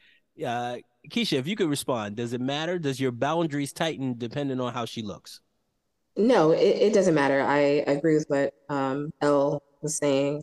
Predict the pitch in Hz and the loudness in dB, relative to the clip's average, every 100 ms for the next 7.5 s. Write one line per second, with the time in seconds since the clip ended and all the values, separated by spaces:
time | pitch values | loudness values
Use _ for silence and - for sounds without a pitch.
0 | - 139 - 139 160 151 151 139 - _ | -4 -4 -2 -2 2 2 4 2 -2 _
1 | _ _ _ _ - 165 151 143 143 - | _ _ _ _ -2 2 4 4 2 0
2 | 127 123 127 - 131 127 139 - _ _ | 0 0 -2 -2 2 2 0 -6 _ _
3 | _ - 156 151 165 151 147 156 139 139 | _ 0 2 4 4 4 2 4 4 4
4 | 139 143 147 - 135 - 151 139 135 131 | 2 2 2 0 -2 0 -2 0 0 -2
5 | - 160 139 _ _ _ - 147 143 139 | -2 -2 -2 _ _ _ -2 2 4 2
6 | 139 - 311 311 147 151 170 151 160 - | 0 0 0 2 2 2 2 2 2 0
7 | 214 - 143 147 143 | -2 0 0 0 -2